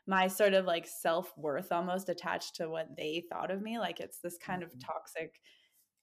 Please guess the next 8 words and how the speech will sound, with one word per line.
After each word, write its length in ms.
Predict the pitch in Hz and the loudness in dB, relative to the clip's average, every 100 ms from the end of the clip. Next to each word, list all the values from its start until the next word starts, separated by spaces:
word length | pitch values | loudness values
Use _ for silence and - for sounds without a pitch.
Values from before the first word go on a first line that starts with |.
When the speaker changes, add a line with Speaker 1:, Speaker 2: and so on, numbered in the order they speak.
| _ _ _ _ _ | _ _ _ _ _
Speaker 1:
world 360 | 180 180 170 196 | 0 2 4 4
that 100 | 208 | 2
you 120 | 202 | 0
can 140 | 214 | -2
get 120 | 202 196 | 0 2
into, 400 | 196 196 202 196 - | 2 0 -2 -2 0
uh, 360 | 185 175 170 | 2 2 2
sometimes. 720 | 190 196 196 214 208 226 240 | 0 -2 -2 -2 -2 -2 -4